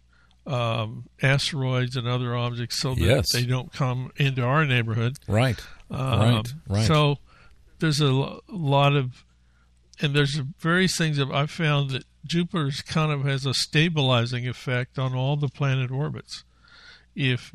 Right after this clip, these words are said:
Speaker 1: Jupiter were in a different orbit, it would affect all the planets indirectly.
Speaker 2: Yeah, yeah. So it's interesting, Wayne, because when you look at naturalistic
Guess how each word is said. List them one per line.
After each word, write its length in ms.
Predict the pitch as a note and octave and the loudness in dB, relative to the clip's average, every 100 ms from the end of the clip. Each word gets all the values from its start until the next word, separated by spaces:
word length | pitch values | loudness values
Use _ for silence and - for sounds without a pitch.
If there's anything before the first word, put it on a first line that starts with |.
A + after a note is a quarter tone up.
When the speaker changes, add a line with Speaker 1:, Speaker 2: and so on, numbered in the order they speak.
| C3 | -4
Speaker 1:
Jupiter 520 | D3+ D3+ D#3 C#3 B2+ | -2 0 0 -2 -2
were 220 | B2+ B2+ | -2 -2
in 60 | B2+ | -2
a 80 | |
different 400 | B2 C3 - A#2+ - | 0 -2 -2 -10 -6
orbit, 440 | C3 C3 A#2 A#2 _ _ - - - - _ | -4 -2 -4 -8 _ _ -20 -20 -20 -20 _
it 200 | C3+ A#2 | -2 0
would 180 | - B2+ | -2 -6
affect 580 | B2 - C3 B2 _ - - G3 - | -6 -2 0 0 _ -20 -20 -20 -16
all 300 | - C#3+ D3 | -4 -2 0
the 140 | D3+ | 0
planets 640 | C3+ C#3+ D3+ D#3 - - - _ - _ | 0 0 0 0 -8 -12 -16 _ -20 _
indirectly. 800 | D#3+ D3 C3 C3 C#3 C#3 A#2 B2+ - - - | -4 -2 -2 -2 -2 -2 -8 -8 -14 -20 0
Speaker 2:
Yeah, 280 | C3+ C3+ F#2+ - - - | 6 8 6 0 -20 -12
yeah. 260 | - A#2+ F#2 - - - - - - - | 0 2 2 -2 -20 -20 -18 -20 -10 2
So 260 | - E3+ - | 6 6 4
it's 160 | D3+ | 2
interesting, 400 | C#4+ G#3+ - A#2 | 4 2 4 4
Wayne, 220 | A2 A2+ A#2+ | 4 4 4
because 580 | A#2 C#3+ A#2+ G#2 - - _ - _ - - - - - - - _ - | 4 6 6 4 -4 -10 _ -20 _ -16 -16 -20 -20 -20 -20 -20 _ -6
when 280 | C#3 D#3+ E3 | 2 4 6
you 140 | D3+ | 6
look 260 | E3 A3+ G3 | 6 6 6
at 160 | C3 - - - | 4 2 -20 0
naturalistic 880 | A#2 B2 C3+ - A#2 G#2+ - G2+ | 4 6 4 4 2 2 0 -4